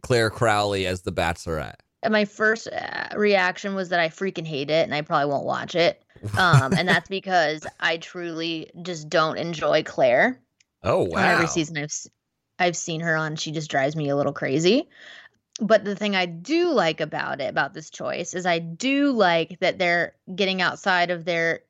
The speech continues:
Speaker 2: cookie cutter bachelorette box and picking someone that's a little bit older and has her shit together, whatever, you know, supposedly has her shit together. Like, I just, I like that. They're breaking the mold a little bit as far as who they would normally pick for the Bachelorette. That's what I like about it.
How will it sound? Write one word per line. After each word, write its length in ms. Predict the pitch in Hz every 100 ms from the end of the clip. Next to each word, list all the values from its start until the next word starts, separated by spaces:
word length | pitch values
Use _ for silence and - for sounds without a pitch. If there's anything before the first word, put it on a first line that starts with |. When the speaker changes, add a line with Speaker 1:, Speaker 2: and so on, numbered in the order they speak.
| -
Speaker 2:
cookie 280 | 202 202
cutter 500 | 180 190 175 170 160 156 _ _ -
bachelorette 640 | 180 170 175 175 160 143
box 460 | 208 190 156 160 -
and 160 | 160 170
picking 460 | 180 170 175 170 - -
someone 320 | - 185 180
that's 140 | 175
a 60 | 170
little 240 | 156 156
bit 120 | 175 226
older 600 | 160 143 147 151 240 247 _ _ _ _ -
and 300 | 180 170 160
has 220 | 156 147
her 100 | 240
shit 240 | - 165
together, 420 | 160 143 143 127
whatever, 320 | 165 165 107 143
you 120 | 139
know, 180 | 113 156
supposedly 540 | - 170 139 151 156
has 160 | 170 180
her 80 |
shit 160 | 175 -
together. 180 | 185 170
Like, 100 | 160
I 80 | 202
just, 180 | 196 -
I 40 |
like 300 | 196 196 185
that. 180 | 165 - 170
They're 100 | 190
breaking 360 | 175 185 185 180
the 40 |
mold 300 | 170 165 151
a 60 | 151
little 260 | 147 147
bit 200 | 147 143
as 140 | 143 160
far 220 | 165 147
as 160 | 151 156
who 140 | 175
they 160 | 160 147
would 140 | 151
normally 340 | 160 147 151 151
pick 220 | - -
for 100 | 165
the 80 | -
Bachelorette. 600 | 117 - - 120 92 - _
That's 240 | 170 170
what 80 | -
I 60 | 101
like 180 | 95
about 200 | - 92
it. 80 | 73